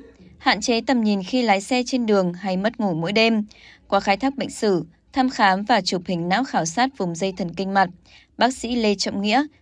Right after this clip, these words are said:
chuyên khoa ngoại thần kinh chẩn đoán, bệnh nhân bị bệnh co giật nửa mặt bên trái. Đối với bệnh lý này, phẫu thuật là phương pháp điều trị chính và hiệu quả nhất. Bệnh nhân được tư vấn,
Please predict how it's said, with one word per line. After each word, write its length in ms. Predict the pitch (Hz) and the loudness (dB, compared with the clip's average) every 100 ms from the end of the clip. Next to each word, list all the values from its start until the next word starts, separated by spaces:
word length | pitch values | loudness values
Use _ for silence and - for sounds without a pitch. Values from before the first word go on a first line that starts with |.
| _ | _
chuyên 220 | - 277 | 0 0
khoa 180 | 277 269 | 2 2
ngoại 240 | 254 240 - | 2 0 -2
thần 180 | 190 165 | -4 -2
kinh 200 | 208 190 | -2 -2
chẩn 220 | 214 165 | -4 2
đoán, 300 | 175 180 262 285 - _ | 4 4 2 -4 -18 _
bệnh 180 | 269 262 | 2 4
nhân 180 | 285 277 | 6 4
bị 140 | 240 | 2
bệnh 180 | 202 214 - | 2 0 0
co 180 | - 254 | 0 0
giật 200 | 247 202 185 | 2 -2 0
nửa 180 | 180 165 | -2 0
mặt 180 | 180 165 | 0 -2
bên 140 | 196 | -6
trái. 420 | 202 196 180 240 285 - - _ | 0 2 4 2 -4 -14 -20 _
Đối 140 | - 240 | 2 2
với 120 | 254 | 4
bệnh 240 | 269 - | 2 2
lý 140 | 208 208 | 2 4
này, 320 | 254 226 185 - _ | 4 4 0 -8 _
phẫu 160 | 269 285 | -2 0
thuật 300 | 269 208 190 | 0 0 0
là 100 | 185 | -2
phương 240 | 196 196 | -2 -6
pháp 280 | - 254 262 | 0 0 0
điều 160 | 196 | -4
trị 200 | 165 196 - | -4 -6 -4
chính 320 | 208 196 247 | -2 -2 -2
và 120 | 269 | -2
hiệu 200 | 202 - | -4 -4
quả 140 | - | -2
nhất. 240 | 160 214 285 - _ _ _ - _ | 2 2 2 -2 _ _ _ -20 _
Bệnh 160 | 254 254 | 4 6
nhân 180 | 285 | 6
được 180 | 247 185 | 6 2
tư 140 | 247 247 | 0 4
vấn, 340 | 214 202 | 4 4